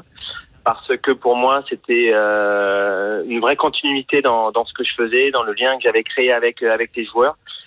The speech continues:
Et quand je faisais par-, également partie du, du staff de l'équipe de France, euh, ben, sous la demande de, de Sébastien il y a, il y a deux ans, euh, voilà, j'ai, c'est vrai que j'ai pris les devants et moi, j'ai pas eu <laughs> non plus honte, effectivement, de,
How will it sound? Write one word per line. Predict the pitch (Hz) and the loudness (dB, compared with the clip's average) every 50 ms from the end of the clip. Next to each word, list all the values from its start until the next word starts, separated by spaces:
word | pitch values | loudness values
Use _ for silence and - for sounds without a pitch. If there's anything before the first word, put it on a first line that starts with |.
| - _ _ _ - | -20 _ _ _ -10
Et | 104 | -4
quand | - 120 113 | -2 -2 -2
je | - - 123 | -2 -2 -2
faisais | 113 123 123 123 | 0 2 0 0
par-, | - 135 123 127 - | 0 -2 -4 -4 -2
également | - 131 123 123 127 123 127 131 135 | -2 0 2 2 2 2 2 0 0
partie | - 131 123 - - 143 | -2 -4 -4 -6 -10 -8
du, | 131 131 123 120 | -4 -4 -4 -4
du | 117 120 120 | -4 -4 -4
staff | - - 156 143 - | 0 0 0 0 0
de | 127 | 0
l'équipe | 113 120 - - 127 123 | -4 -2 -2 -4 -4 0
de | 123 120 | 0 0
France, | - - - 139 165 170 - - | 0 0 0 0 0 -2 -2 -6
euh, | 98 - - - - - - - _ - 104 104 | -6 -6 -8 -16 -16 -16 -18 -16 _ -4 -2 0
ben, | 107 | 0
sous | 107 - - | 0 0 0
la | 113 113 | 2 2
demande | 110 120 117 127 127 120 | 2 2 2 2 4 4
de, | 113 110 | 4 2
de | 110 110 107 - - | 2 -2 -6 -4 -2
Sébastien | 120 113 110 107 - - - 127 | -2 0 0 0 0 0 -2 0
il | 127 | 2
y | 120 110 | 2 2
a, | 107 104 101 101 | 2 2 0 0
il | 101 | 2
y | 113 | 0
a | 110 | 0
deux | 110 117 117 113 123 | 0 0 0 0 0
ans, | 127 156 170 _ - - - - - _ _ - | 0 0 -2 _ -18 -20 -20 -20 -20 _ _ -2
euh, | 107 107 107 107 107 107 107 | 0 2 2 2 2 2 2
voilà, | 101 95 98 107 | 2 2 0 0
j'ai, | 104 107 101 101 101 101 98 | 0 -2 -2 -2 -2 -4 -4
c'est | - 117 | -4 -2
vrai | 113 113 | -2 -2
que | - 117 104 98 98 | 0 0 0 0 0
j'ai | 101 104 | 0 -2
pris | 98 - - | -2 -2 -2
les | 117 110 | -2 0
devants | 110 110 107 107 117 123 139 147 151 160 | 2 2 2 2 2 2 2 2 2 2
et | 147 131 117 110 107 | 0 0 -2 -2 -2
moi, | 104 98 104 | -2 -2 -2
j'ai | 107 98 104 | -2 -2 -2
pas | - - 107 104 | 0 0 0 0
eu | 113 117 113 107 104 110 | 0 -2 -4 -4 -4 -4
<laughs> | - | -6
non | 135 131 | -6 -6
plus | 117 - - - 135 123 120 131 - - | -4 -4 -4 -2 -2 -2 -2 -2 -2 -2
honte, | 143 139 147 - - | -2 -4 -4 -4 -6
effectivement, | 123 - - 135 - - - 139 131 131 135 143 | -4 -2 -2 -2 -2 -2 -4 0 2 2 2 2
de, | 127 117 107 | 2 2 0